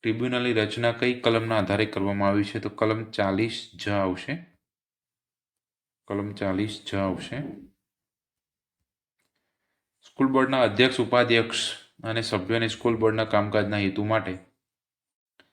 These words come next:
કરવામાં આવેલ મુસાફરી અંગે ભથ્થા ચૂકવવા અંગેની જોગવાઈ મુંબઈ પ્રાથમિક શિક્ષણ અધિનિયમની કઈ કલમમાં કરવામાં આવેલ છે? જવાબ આવશે કલમ સુડતાલીસ. છઠ્ઠો, બોર્ડના અધ્યક્ષના અધિકારથી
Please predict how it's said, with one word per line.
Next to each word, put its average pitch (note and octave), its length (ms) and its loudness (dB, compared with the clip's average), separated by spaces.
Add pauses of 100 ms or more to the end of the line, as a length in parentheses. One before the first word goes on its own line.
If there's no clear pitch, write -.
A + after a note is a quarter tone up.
(400)
કરવામાં A#2+ 380 4
આવેલ A#2 160 6
મુસાફરી A2+ 600 2
અંગે A2 460 2
ભથ્થા F#2+ 320 2
ચૂકવવા A2+ 560 0
અંગેની G#2 320 -2
જોગવાઈ G2+ 400 0
મુંબઈ G2 320 2
પ્રાથમિક G2+ 500 -4
શિક્ષણ G#2+ 440 -6
અધિનિયમની G#2+ 680 -2
કઈ A#2 220 2
કલમમાં G#2 540 -2
કરવામાં G2 440 -2
આવેલ F#2+ 220 0
છે? F#2 360 -4 (880)
જવાબ G2 180 -2
આવશે G2+ 200 -2
કલમ G2+ 340 -2
સુડતાલીસ. F2+ 800 -8 (2500)
છઠ્ઠો, B2+ 220 -2
બોર્ડના A#2+ 420 6
અધ્યક્ષના A#2+ 600 0
અધિકારથી A2+ 1500 0